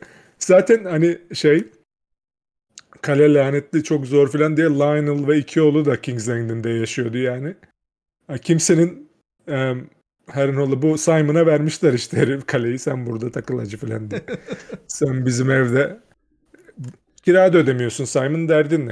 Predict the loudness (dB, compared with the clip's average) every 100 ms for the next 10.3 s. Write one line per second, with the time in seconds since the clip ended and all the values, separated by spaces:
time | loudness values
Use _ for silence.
0 | -4 0 0 -2 -6 -4 0 0 0 -4
1 | -8 -8 -8 -8 -8 -10 -6 -4 -4 -4
2 | -6 -8 -8 -14 -14 -8 -4 -4 -2 -2
3 | -2 _ _ _ _ _ _ _ _ _
4 | -14 -14 -2 2 6 6 6 4 2 2
5 | 2 0 2 2 4 2 0 -2 0 0
6 | 2 0 -2 0 0 -2 -4 0 0 -2
7 | -4 -4 -6 -4 0 0 2 2 2 2
8 | 0 0 -4 -2 -2 -4 -6 -6 -6 -6
9 | -8 -6 -6 -8 -12 -14 -12 -14 -14 -18
10 | -8 -6